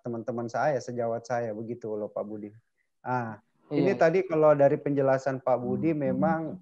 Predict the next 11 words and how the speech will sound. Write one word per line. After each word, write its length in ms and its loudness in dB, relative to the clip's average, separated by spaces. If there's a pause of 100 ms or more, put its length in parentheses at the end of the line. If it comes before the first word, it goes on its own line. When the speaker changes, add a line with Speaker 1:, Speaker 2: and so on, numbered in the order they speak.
Speaker 1:
eh, 220 -6
untuk 260 -4
nunggu 400 -2
demand 320 0
letter 400 0
tadi 240 0
memang 320 -2
mesti 320 -6
masuk 400 -6
nama. 720 -6 (560)
Ah, 640 -8